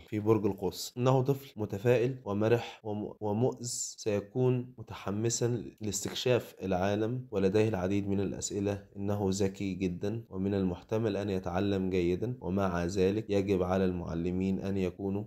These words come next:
متسامحين مع صراحته وقلقه. لا يخاف من السلطة ويحب انتهاك قواعد الاجتماعية. قد يميل إلى القيام بكل شيء في اللحظة الأخيرة. إنه يحتاج إلى الكثير من التمارين والاهتمامات.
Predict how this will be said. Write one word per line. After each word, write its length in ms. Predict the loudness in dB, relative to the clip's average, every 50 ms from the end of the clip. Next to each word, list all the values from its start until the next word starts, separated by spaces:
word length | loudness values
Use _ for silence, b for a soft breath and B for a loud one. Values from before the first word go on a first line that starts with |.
| -6
متسامحين 880 | -10 -8 -6 -4 0 0 2 2 2 0 -2 -2 -2 0 0 2 2 2
مع 300 | 2 2 2 2 0 -2 -6
صراحته 720 | -4 -2 2 2 2 2 0 -4 -4 -6 -6 -14 -14 -10 -10
وقلقه. 640 | -10 -8 -2 0 0 0 0 -2 -8 -12 -12 -10 -2
لا 260 | 2 6 8 8 8
يخاف 500 | 8 6 2 0 2 2 2 0 -2 -4
من 320 | -2 0 0 0 0 -4 -6 -10 -12 -12
السلطة 640 | -10 -8 -4 -2 0 -2 0 0 0 0 0 0 -6 -4
ويحب 500 | -2 -2 0 0 4 4 4 2 2 -6 -10
انتهاك 640 | -10 -10 -10 -8 -8 -4 0 0 2 2 0 -2 -2
قواعد 520 | 0 2 4 4 4 4 4 2 -2 -6 -10
الاجتماعية. 640 | -10 -10 -10 -10 -8 -4 -4 -2 -2 -4 -6 -8 -8 -6
قد 160 | -4 0 2
يميل 380 | 4 4 4 4 4 4 2 2
إلى 420 | 0 0 0 2 0 0 -2 -4 -10 -14
القيام 560 | -14 -14 -10 -6 -2 -2 0 0 -2 -2 -4 -6
بكل 420 | -6 -4 -2 -2 0 0 0 -2
شيء 320 | -2 -2 -2 -2 -2 -4 -6
في 200 | -4 -4 -2 0
اللحظة 580 | 0 2 2 2 0 0 -2 -4 -4 -4 -6 -6 -8
الأخيرة. 540 | -6 -6 -6 -8 -8 -10 -12 -12 -12 -16 _ _ _ -8
إنه 520 | -6 -2 0 0 2 2 4 4 2 2 2
يحتاج 540 | 0 -2 -2 -4 -6 -4 -2 -2 -2 0 0
إلى 140 | 2 2 2
الكثير 560 | 0 0 -4 -12 -8 -4 -2 0 0 0 0
من 180 | -2 -2 -2 -2
التمارين 640 | -4 -4 -6 -6 -4 -4 -4 -2 -2 -2 -2 0
والاهتمامات. 760 | 0 0 -2 -2 -4 -6 -6 -6 -4 -2 -2 -2 -2 -4 -6